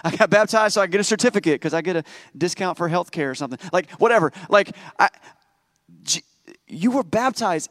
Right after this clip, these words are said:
into his death. That's what baptism is. You joined him. You put your own self down. You said, "I'm gonna die. I'm gonna leave it there." And then it says, "You were baptized in death. We were therefore buried with him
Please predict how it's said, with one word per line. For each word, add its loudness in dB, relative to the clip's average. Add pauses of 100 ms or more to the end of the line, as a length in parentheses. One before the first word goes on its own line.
(100)
into -2
his -6
death. -6 (120)
That's 0
what 0
baptism -6
is. -16 (880)
You 0
joined 0
him. -2
You 0
put 2
your 4
own 2
self -2
down. -6
You -8
said, -4
"I'm -4
gonna -2
die. -2
I'm -6
gonna -6
leave -8
it -6
there." -8 (260)
And -2
then 2
it -2
says, -4
"You 4
were 0
baptized -2
in 2
death. -6 (1700)
We 4
were 4
therefore 4
buried 0
with 0
him -4